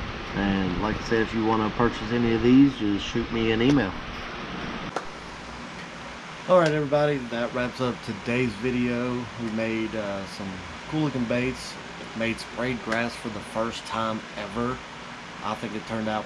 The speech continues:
pretty well. Um, so, like I said, all of these, uh, if you want any of these, please feel free to email me at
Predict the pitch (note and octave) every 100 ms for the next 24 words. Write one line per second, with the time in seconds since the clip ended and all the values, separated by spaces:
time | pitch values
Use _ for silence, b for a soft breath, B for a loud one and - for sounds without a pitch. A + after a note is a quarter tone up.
0 | - A2+ G#2+ G2 F#2 A#2 B2 C3+ B2 -
1 | - - - - - - - - - -
2 | - - - G#2 G2+ G2 F#2+ F2+ E2 -
3 | - - - - - - - - - -
4 | - - - B2 A2+ G#2+ F#2+ E2+ - -
5 | - C#3+ C3 C#3 C3+ C3 B2+ - - B2
6 | C3+ C3+ B2 B2 B2 A#2+ A2 - - -
7 | A2 G2+ G2 G2 A#2 A2+ A#2 A2 A2 G#2+
8 | G#2 G#2 G2+ - - - A2+ G2 - A#2
9 | G#2 - A2+ G#2+ G#2+ - G#2 G2+ G2 F#2+
10 | - - - - - - - C3+ B2+ B2+
11 | B2 B2 B2 B2 - G2 F#2+